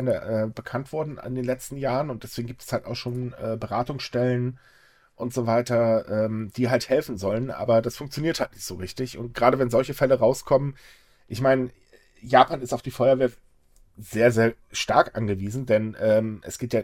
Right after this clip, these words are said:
nicht nur um Feuer, sondern halt auch um Katastrophenfall, äh, zu helfen und wir wissen, Japan hat ja sehr viele Katastrophenfälle in der letzten Zeit gehabt und wenn man dann so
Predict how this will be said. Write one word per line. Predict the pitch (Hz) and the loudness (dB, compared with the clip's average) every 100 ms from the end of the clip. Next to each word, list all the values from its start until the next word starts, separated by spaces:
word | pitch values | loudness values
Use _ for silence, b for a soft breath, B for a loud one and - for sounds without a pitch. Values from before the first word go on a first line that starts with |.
| - | -4
nicht | 110 113 | -10 -6
nur | 110 | -6
um | |
Feuer, | - 113 147 | 0 4 4
sondern | 120 110 | 4 0
halt | 110 - | -2 -4
auch | - | -6
um | 117 110 | -8 -6
Katastrophenfall, | 113 107 - 143 - 104 95 90 - | -6 -6 -4 -4 -4 -8 -6 -6 -6
äh, | 95 | -8
zu | - 95 | -8 -4
helfen | 101 - 117 | -4 -4 -8
und | |
wir | 113 110 | -6 -4
wissen, | 127 139 | -4 -2
Japan | 120 107 117 | 0 0 -2
hat | 117 | -4
ja | 117 | -6
sehr | 117 | -4
viele | - 226 | -2 -2
Katastrophenfälle | - - - 95 90 95 92 | -2 -4 -8 -10 -10 -8 -8
in | 95 | -6
der | 95 | -6
letzten | 98 - | -8 -10
Zeit | - 98 | -8 -8
gehabt | 85 107 131 B B B B B B - | -6 -8 -8 B B B B B B -6
und | 110 | 2
wenn | 127 | 4
man | 139 | 6
dann | 147 147 - | 4 0 -10
so | 123 135 180 185 | -6 -2 0 -2